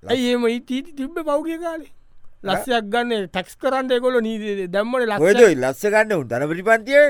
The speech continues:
Speaker 2: තවුසි මා ගොනෙක්නේ, ගොන් කතානේ තවුසි කියන්නේ.
Speaker 1: <laughs> මම නෙමෙයි කියන්නේ.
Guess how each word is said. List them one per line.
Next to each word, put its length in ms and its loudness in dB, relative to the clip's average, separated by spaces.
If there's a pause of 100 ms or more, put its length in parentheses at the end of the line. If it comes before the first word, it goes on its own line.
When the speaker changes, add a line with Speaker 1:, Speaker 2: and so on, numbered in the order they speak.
(120)
Speaker 2:
තවුසි 320 0
මා 180 4
ගොනෙක්නේ, 440 0
ගොන් 220 2
කතානේ 360 2
තවුසි 260 -4
කියන්නේ. 460 -2
Speaker 1:
<laughs> 60 -2
මම 200 2
නෙමෙයි 420 2
කියන්නේ. 420 -8